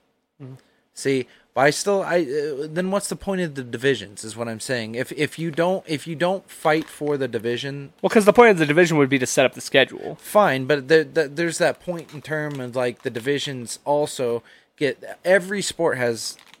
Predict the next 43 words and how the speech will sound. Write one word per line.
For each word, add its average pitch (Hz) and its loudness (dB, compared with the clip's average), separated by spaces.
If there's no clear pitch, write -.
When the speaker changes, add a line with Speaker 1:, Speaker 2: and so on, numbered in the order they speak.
Speaker 2:
their 139 0
division 131 -2
go, 117 0
one 147 -2
of 131 -6
them 123 -6
goes 113 -4
into 113 -8
Speaker 1:
Okay, 151 0
Speaker 2:
the 139 0
Speaker 1:
well, 156 4
Speaker 2:
damn - -14
playoffs. 87 -8
Speaker 1:
th-, - -4
okay, 165 6
then 147 0
just 160 -4
have, 165 2
have 151 0
the 143 2
top 160 6
four 147 6
be 147 0
the 139 -2
division 139 0
winners, 120 -2
and 139 -2
then 135 0
the 131 2
next 131 2
four 135 4
are 127 4
the 123 -6
best 123 2
four 127 -4
teams 120 -8
after 123 -8
that. - -16
Like 139 6
how 131 6
they 117 0
already 117 -2
do. 110 -16